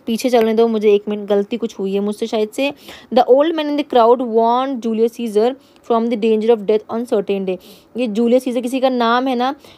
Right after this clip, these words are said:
मैंने कहा था जब नाम होता है हमारा, तो वो हो गया हमारा प्रॉपर नाउन। तो प्रॉपर नाउन से पहले कभी भी आर्टिकल नहीं आता, यही गलती हुई मुझसे, इसलिए मैं कन्फ्यूज हो गई थी, ठीक है ना। तो यहाँ पे आर्टिकल नहीं आएगा,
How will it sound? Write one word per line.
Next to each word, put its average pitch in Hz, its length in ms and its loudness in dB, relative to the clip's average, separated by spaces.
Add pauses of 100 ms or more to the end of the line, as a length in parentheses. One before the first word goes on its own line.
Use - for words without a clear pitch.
मैंने 240 160 0
कहा 240 160 2
था 277 100 -4
जब 262 160 0
नाम 226 320 0
होता 240 280 -2
है 247 100 2
हमारा, 226 260 0
तो 262 140 -6
वो 247 120 0
हो 214 60 2
गया 214 120 2
हमारा 233 180 0
प्रॉपर 208 380 -2
नाउन। 185 240 -4 (280)
तो 226 80 -4
प्रॉपर 220 360 0
नाउन 220 260 -2
से 233 100 -4
पहले 208 260 -2
कभी 208 220 -4
भी 202 100 -6
आर्टिकल 196 440 -6
नहीं 190 200 -6
आता, 175 300 -8
यही 208 340 -2
गलती 180 280 -2
हुई 175 160 -6
मुझसे, 180 300 -10
इसलिए 196 180 -6
मैं 202 80 -2
कन्फ्यूज 190 320 -4
हो 175 60 -4
गई 175 120 -8
थी, 185 160 -12 (280)
ठीक 233 80 -6
है 254 60 4
ना। 285 120 -2 (380)
तो 226 60 -6
यहाँ 226 240 0
पे 233 100 0
आर्टिकल 214 400 2
नहीं 220 200 0
आएगा, 220 460 0